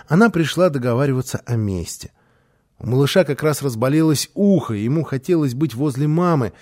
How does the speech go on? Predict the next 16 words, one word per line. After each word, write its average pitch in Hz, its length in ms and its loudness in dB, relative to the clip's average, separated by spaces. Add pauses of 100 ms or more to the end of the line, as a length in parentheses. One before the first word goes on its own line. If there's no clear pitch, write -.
(540)
Лучше 156 260 -4
всего 160 360 0
было 127 240 0
бы 110 120 -2
сесть - 300 -4
к - 80 -20
ней 110 120 -2
на 104 100 -4
колени, 123 600 -2 (360)
хотя, 110 220 -6
собственно 139 380 -6
говоря, 120 360 -2
для 107 180 -4
этого 117 360 -4
он 117 140 -4
уже 107 300 -6